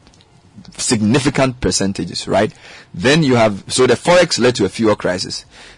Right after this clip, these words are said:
Then because of the uncertainties around the so-called haircut, you have a finance issue. A lot of banks challenged with liquidity for some of the fund management companies who were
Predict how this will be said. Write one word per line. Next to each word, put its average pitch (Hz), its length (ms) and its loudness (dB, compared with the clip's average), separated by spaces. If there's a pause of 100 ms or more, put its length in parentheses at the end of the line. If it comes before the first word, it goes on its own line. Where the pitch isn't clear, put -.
Then 120 280 2
because 156 340 0
of 113 100 2
the 104 80 2
uncertainties 127 500 -2
around 101 460 -2
the 95 100 -4
so-called 98 400 0
haircut, 92 400 -4
you - 80 -2
have 156 120 -2
a 131 60 0
finance 160 460 -2
issue. - 280 -4
A - 40 2
lot 139 100 4
of 98 140 -4
banks 120 320 0
challenged 120 380 -2
with 135 100 -10
liquidity 123 580 -4
for 98 140 -6
some 110 160 -4
of 98 100 -2
the - 340 -12
fund 120 220 -4
management 110 440 -4
companies 110 400 -4
who 107 100 -8
were 101 160 -2